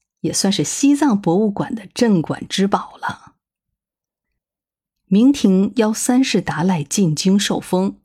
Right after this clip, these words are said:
顺便讲经说法。三世达赖当时身在内蒙，大概就是在今天的赤峰一带。他带病起身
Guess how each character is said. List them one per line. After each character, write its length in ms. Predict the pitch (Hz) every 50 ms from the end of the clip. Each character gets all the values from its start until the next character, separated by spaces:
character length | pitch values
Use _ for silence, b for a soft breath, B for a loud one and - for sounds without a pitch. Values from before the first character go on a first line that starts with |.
| _ _ _ _ _
顺 240 | - - - 170 151
便 180 | - 151 - -
讲 320 | - - 156 135 139 -
经 240 | 147 - 165 165 165
说 280 | 170 - 190 170 175
法。 340 | 180 - - - - - - _ _ _ _ _ _ _ _ _ _ _ _ _ _ _ _ _ _ _ _ _ _ _
三 300 | - - - 294 294 302
世 160 | - - 240
达 180 | 196 190 165 160
赖 320 | 180 196 175 - 196 - _
当 240 | - 254 262 277 277
时 280 | 277 - - 151 156
身 300 | 180 - - - 240 240
在 200 | 247 - 226 180
内 200 | 165 190 233 214
蒙， 380 | 165 151 - - 180 151 - - _ _ _ _ _ _ _ _ _ _ _ _ _ _ _
大 200 | - 262 247 233
概 280 | 233 254 247 233 226 214
就 140 | 202 - 226
是 140 | 220 208
在 120 | 202 190 175
今 300 | 170 - - 247 254 254
天 180 | 262 - 285
的 120 | 269 - 160
赤 340 | - - - - 294 262 160
峰 260 | - - 165 160 160
一 160 | 156 147 143
带。 360 | 139 165 - - - _ _ _ _ _ _ _ _ _ _ _ _ _ _ _ - -
他 60 | -
带 400 | 202 - - - 302 285 254 196
病 220 | 202 - 208 185 175
起 260 | - - - 147 147
身 380 | - - 196 185 190 - 262